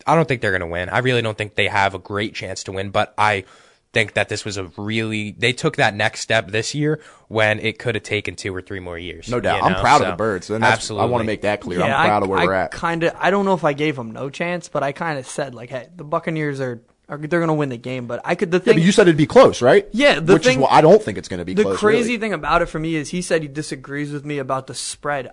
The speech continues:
Speaker 3: I could see them losing by seven, which is within the eight and a half, or I could also see them losing by ten. That's the only two scores that have kind of been in my head through all this. They could lose the game, uh, let's say thirty-five twenty-eight. They could lose the game twenty-one, uh, uh, not twenty-one, twenty to ten. Like, this could be a ten-point game,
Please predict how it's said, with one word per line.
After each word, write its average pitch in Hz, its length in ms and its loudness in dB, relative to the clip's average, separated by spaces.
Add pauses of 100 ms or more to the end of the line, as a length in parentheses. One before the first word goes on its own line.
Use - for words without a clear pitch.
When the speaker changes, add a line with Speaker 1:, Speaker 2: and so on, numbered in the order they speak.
Speaker 3:
I 165 140 2
could 180 260 -2
see - 300 -4
them 170 220 0
losing 151 360 -2
by 123 160 -8
seven, 156 560 -2
which 147 200 -2
is 139 140 -4
within 135 380 -8
the 156 100 -4
eight 170 120 -2
and 175 100 -6
a 196 40 -2
half, 196 320 -2
or 139 80 -4
I 143 100 0
could 165 120 2
also 170 220 4
see - 180 -6
them 151 160 -4
losing 147 240 -4
by 120 140 -10
ten. 123 280 -8
That's 135 220 -6
the 185 200 -4
only 170 280 2
two 175 180 -2
scores 151 380 -2
that 143 120 -2
have 135 140 -4
kind 143 220 -8
of 117 160 -14
been 147 140 -4
in 147 100 -4
my 127 140 -8
head 135 200 -4
through 135 180 -4
all 135 100 0
this. 120 180 -14 (220)
They 180 100 6
could 165 120 2
lose 175 200 -2
the 175 80 0
game, 160 360 -4 (380)
uh, 139 220 -4
let's 143 140 -2
say 160 80 0
thirty-five 143 680 0
twenty-eight. 143 540 -6 (160)
They 147 100 -4
could 156 140 -2
lose 151 200 0
the 147 80 -4
game 139 300 -4 (220)
twenty-one, 143 580 -2
uh, 135 220 -2 (180)
uh, 120 160 -14
not 123 220 -20
twenty-one, - 300 -20
twenty 160 280 -4
to 135 80 -8
ten. 127 240 -10
Like, 123 160 -16
this 160 180 -2
could 170 120 -4
be 156 100 0
a 147 60 2
ten-point 165 500 -4
game, 170 160 -4